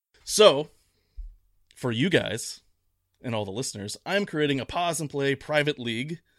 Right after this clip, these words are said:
with the grand prize winner receiving a picture of a personally inscribed and autographed by me copy of Crocodile Dundee in Los Angeles.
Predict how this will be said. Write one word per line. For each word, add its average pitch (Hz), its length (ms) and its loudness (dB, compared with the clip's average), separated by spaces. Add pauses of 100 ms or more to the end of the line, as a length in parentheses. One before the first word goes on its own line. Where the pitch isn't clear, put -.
(140)
with 127 160 -4
the 127 60 -6
grand 175 420 2
prize 147 360 2
winner 123 220 -2
receiving 117 560 -4
a 120 60 -16
picture 135 800 2 (520)
of 135 100 0
a 131 40 0
personally 135 400 0
inscribed 120 460 0
and 120 100 -10
autographed 107 680 -6 (140)
by 98 220 -6
me 101 320 -8 (400)
copy 110 460 -2
of 113 120 -8
Crocodile 101 480 -4
Dundee 95 460 -12
in 90 140 -12
Los 90 220 -10
Angeles. - 500 -18